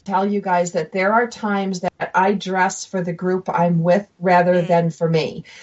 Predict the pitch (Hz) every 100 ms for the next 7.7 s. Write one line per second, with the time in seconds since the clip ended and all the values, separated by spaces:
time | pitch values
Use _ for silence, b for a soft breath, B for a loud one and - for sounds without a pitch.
0 | B - 180 170 185 190 190 214 208 196
1 | 196 196 _ _ 190 - 202 185 180 180
2 | 185 175 175 170 - 196 175 196 185 190
3 | 190 180 175 170 170 170 170 - 190 165
4 | 170 - 240 226 208 185 185 185 175 180
5 | - 170 170 165 151 170 165 175 175 180
6 | 180 180 175 - _ _ 202 180 175 170
7 | 202 202 202 175 160 156 151